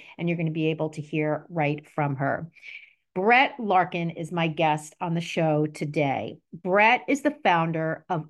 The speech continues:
Uplifted Yoga and the author of Yoga Life, Habits, Poses, and Breathwork to Channel Joy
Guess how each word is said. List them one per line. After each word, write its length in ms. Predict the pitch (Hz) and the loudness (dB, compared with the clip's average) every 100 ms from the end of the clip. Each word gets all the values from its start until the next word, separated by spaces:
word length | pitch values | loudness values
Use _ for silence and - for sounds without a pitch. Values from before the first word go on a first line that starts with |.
| - | 2
Uplifted 600 | 226 240 240 - - 233 | 2 2 -2 0 -2 -2
Yoga 560 | 196 170 156 151 147 - _ | 2 2 2 0 -2 -6 _
and 160 | 196 185 | -4 -4
the 140 | 190 - | -2 2
author 400 | 202 220 254 247 | 2 4 0 0
of 240 | 180 165 | 0 -2
Yoga 360 | 165 196 220 262 | -2 0 2 2
Life, 440 | 214 165 165 175 _ _ _ - | 2 2 0 -8 _ _ _ -6
Habits, 440 | 208 214 254 - | -2 0 -2 -8
Poses, 460 | - 220 202 208 214 | -8 -6 -4 -6 -4
and 120 | 208 | -2
Breathwork 600 | 175 160 - 175 160 156 _ _ - | 0 0 -2 -4 -4 -6 _ _ -10
to 100 | 165 | -10
Channel 720 | - - 202 202 220 233 - 165 | -6 -2 0 2 2 0 -6 -10
Joy 560 | - 180 160 147 151 | 0 4 4 2 -2